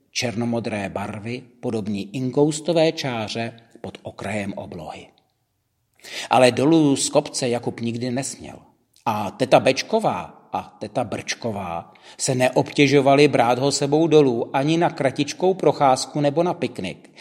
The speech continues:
A samotného by ho už vůbec nepustili. "Ještě by ten ničema provedl nějakou lumpárnu, kdyby vyšel ze zahrady," říkala teta Brčková.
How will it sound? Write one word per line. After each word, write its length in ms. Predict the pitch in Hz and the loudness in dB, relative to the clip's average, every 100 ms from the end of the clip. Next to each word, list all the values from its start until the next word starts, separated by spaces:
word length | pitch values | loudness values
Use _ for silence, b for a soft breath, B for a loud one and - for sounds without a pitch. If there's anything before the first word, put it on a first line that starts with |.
| B B | B B
A 100 | 127 | 2
samotného 1000 | - 160 185 220 190 160 151 120 113 107 - | 4 6 4 4 4 4 4 0 -4 -6 -12
by 100 | 104 | -4
ho 120 | 127 | -2
už 160 | 107 113 | -2 -6
vůbec 400 | 95 120 127 - | -8 -2 -2 -4
nepustili. 640 | 90 - - - 76 73 - _ _ _ _ _ _ b b b b b | -10 -10 -12 -12 -14 -18 -20 _ _ _ _ _ _ b b b b b
"Ještě 320 | 349 320 440 | 2 4 4
by 120 | 392 | 4
ten 140 | 349 359 | 4 4
ničema 640 | 370 370 359 - 339 330 | 4 4 4 4 4 2
provedl 500 | 320 320 359 339 320 | 0 0 4 6 6
nějakou 400 | 285 285 294 381 | 2 0 4 6
lumpárnu, 840 | 392 440 - 226 214 233 294 247 - B - | 10 8 8 4 4 2 -2 -4 -8 B 2
kdyby 200 | 427 349 | 4 4
vyšel 340 | 294 - 359 | 2 2 2
ze 140 | 370 359 | 2 2
zahrady," 520 | 392 302 440 440 381 - - - - | 2 2 0 0 0 -6 -20 -20 -10
říkala 420 | - 110 - 120 | -8 -4 2 2
teta 260 | 107 120 117 | 4 2 2
Brčková. 640 | 92 101 - 139 85 82 | 0 -6 -2 -2 -2 -8